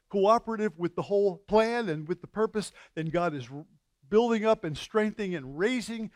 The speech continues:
up this new life in us, because that new life is the eternal life, which is the gift of God. So we have obtained an eternal heritage-, inheritance. We have been sealed with the Holy Spirit, who is the active working agent, who brings the realization and the understanding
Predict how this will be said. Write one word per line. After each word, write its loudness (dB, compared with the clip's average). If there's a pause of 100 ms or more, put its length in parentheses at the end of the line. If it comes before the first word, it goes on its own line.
(220)
up 2
this -2
new 0
life -2
in -6
us, -8
because -10
that -4
new -8
life -6 (340)
is -6
the -10
eternal -10
life, -14
which -14
is -16
the -16
gift -16
of -18 (100)
God. -20 (1080)
So -2
we 2
have 4
obtained -2
an -2
eternal -2
heritage-, 0
inheritance. -4
We 2
have 0
been -10
sealed -10
with -12
the -6
Holy -4
Spirit, -8
who -6
is -6
the -4
active -6
working -6
agent, -4
who -4
brings -4
the -6
realization -4
and -8
the -10
understanding -6